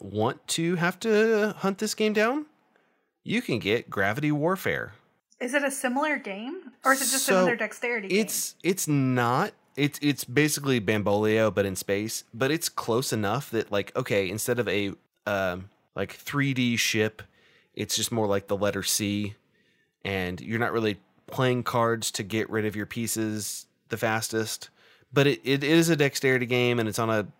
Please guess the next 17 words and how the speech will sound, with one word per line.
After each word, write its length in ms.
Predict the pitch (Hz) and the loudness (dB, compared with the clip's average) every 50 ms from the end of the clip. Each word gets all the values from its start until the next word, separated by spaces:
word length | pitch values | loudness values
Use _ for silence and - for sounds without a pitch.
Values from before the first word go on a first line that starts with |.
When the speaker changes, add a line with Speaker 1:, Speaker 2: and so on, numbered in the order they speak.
| _ _ _ - _ _ _ _ _ - _ _ _ - _ - - | _ _ _ -20 _ _ _ _ _ -20 _ _ _ -20 _ -20 -18
Speaker 1:
thing 340 | - - - 131 123 123 117 | -10 -2 0 2 2 2 2
that 100 | 113 85 | 0 2
balances. 840 | 110 104 104 107 107 104 - - 110 110 110 107 107 - - - _ _ _ _ _ _ - | 2 0 2 0 0 -2 -2 -4 -4 -2 -2 -4 -6 -8 -10 -12 _ _ _ _ _ _ -8
Um, 240 | - 95 98 98 87 | -4 -2 -2 -2 -2
and 100 | 104 113 | -2 -4
it 60 | 107 | -4
has 240 | 104 117 117 113 - | -2 -4 -4 -4 -2
chopsticks, 640 | - - - 180 190 - - - - 139 131 - - | -4 -2 -2 -2 -2 -4 -6 -2 0 -2 -2 -2 -4
so 100 | - 127 | -4 -4
you 140 | 120 117 - | -4 -4 -4
can 120 | - 131 | -6 -6
place 240 | - - 147 139 - | -4 -4 -4 -4 -2
the 100 | - 135 | -6 -6
pieces 460 | - 160 160 - - 143 135 135 135 | -6 -6 -4 -4 -4 -4 -6 -4 -2
more, 480 | 143 135 135 143 139 139 135 135 139 - _ _ _ _ _ _ _ _ _ _ _ _ _ - | -2 0 2 2 2 0 0 -2 -4 -6 _ _ _ _ _ _ _ _ _ _ _ _ _ -6
more 140 | 127 135 | -6 -4
carefully. 640 | 135 - - 165 175 - - 104 98 95 95 98 | -4 -2 -2 -2 -2 -2 -4 -4 -2 -4 -4 -6